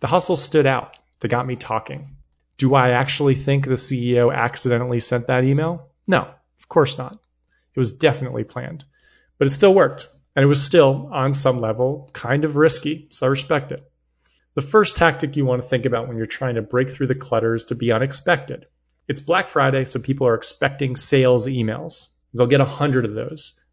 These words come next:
fifty percent off, up to seventy percent off, whatever.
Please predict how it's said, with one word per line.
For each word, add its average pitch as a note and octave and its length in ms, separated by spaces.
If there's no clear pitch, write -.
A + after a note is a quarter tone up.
fifty C#3+ 220
percent A2+ 360
off, A2 260
up D3+ 200
to C3+ 80
seventy B2 340
percent A#2+ 340
off, - 320
whatever. A#2+ 480